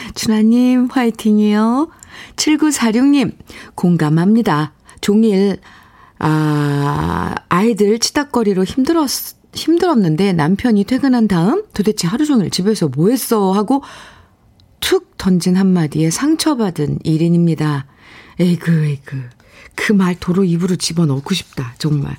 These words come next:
"하루 종일 집에서 뭐 했어?" 아니, 그렇게 말하면 안 돼요. 정말, 네. 슬퍼요. 네. <laughs> 주현미의 러브레터.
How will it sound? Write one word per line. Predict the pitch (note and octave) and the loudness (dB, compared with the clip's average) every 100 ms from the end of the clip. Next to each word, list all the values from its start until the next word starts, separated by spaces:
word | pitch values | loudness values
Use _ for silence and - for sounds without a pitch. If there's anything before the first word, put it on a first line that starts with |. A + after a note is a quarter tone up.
| _ - | _ -6
"하루 | C#4+ C#4+ | -2 0
종일 | C#4+ B3+ | 2 0
집에서 | F#3 F#3+ F#3 | 0 -2 -2
뭐 | E3 E3+ | 0 0
했어?" | D#3+ - - - - | -2 -8 -14 -14 -4
아니, | E3+ F3+ F#3+ F#3+ E3+ E3 D3 - - - - - | -2 0 0 2 2 2 -2 -8 -20 -20 -20 -14
그렇게 | - C#4 C#4+ C#4 | -4 -2 0 0
말하면 | A3+ A#3+ B3 | 2 2 2
안 | G3 F#3+ | 2 2
돼요. | A3+ A#3+ A3 G#3+ G#3+ G#3 G3+ G3 - - - | 2 2 2 2 2 2 0 -2 -8 -18 -6
정말, | A#3 G#3 G#3+ G3 F3 - - | 0 2 2 0 -4 -8 -4
네. | F#3 G3 F#3+ F3 E3+ F3+ - - - - | 0 0 0 0 -2 -4 -12 -20 -20 -10
슬퍼요. | - F4+ G4+ - - E4 G#3+ C#3+ - | -4 -2 -2 -6 -2 0 0 -2 -6
네. | - E3 D3+ - F#3 - - E3 - C#3+ | -4 -2 -2 -2 -2 -2 -4 -4 -6 -10
<laughs> | - _ - - - | -12 _ -20 -16 -8
주현미의 | - F#3 F3 D#3+ D#3 | -2 0 2 0 0
러브레터. | C#3+ C#3 D#3 C3+ - E3+ E3+ D#4 | -2 -4 -4 -4 -6 -4 0 0